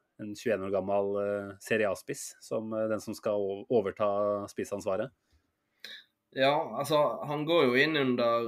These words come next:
Speaker 2: eh, det som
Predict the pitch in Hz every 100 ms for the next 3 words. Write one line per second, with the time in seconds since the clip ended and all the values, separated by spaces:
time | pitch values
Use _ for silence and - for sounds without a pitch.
0 | 113 117 117 113 110 95 104 110 - -
1 | _ - 131 127 123 120 113 110 107 98
2 | 73 -